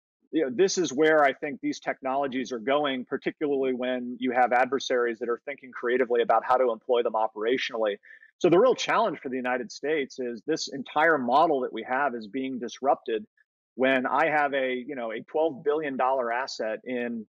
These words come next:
uh, you know, one of our ten aircraft carriers, um, that is gonna have a really difficult time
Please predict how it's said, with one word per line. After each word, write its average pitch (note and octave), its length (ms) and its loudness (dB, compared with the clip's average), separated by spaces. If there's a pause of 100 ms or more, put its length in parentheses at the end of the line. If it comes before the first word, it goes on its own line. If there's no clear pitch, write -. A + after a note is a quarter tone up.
(160)
uh, A2+ 200 -2
you B2 120 -2
know, A#2 100 0
one C#3 200 2
of C3+ 100 2
our A#2+ 440 2
ten C#3+ 260 -2
aircraft C3 460 0 (100)
carriers, G#2+ 520 -6 (540)
um, A#2 580 0
that D3 120 2
is C3+ 100 0
gonna D3 160 2
have C#3 120 4
a C3 60 4
really D#3 340 4
difficult C3 440 -2
time C3 460 -2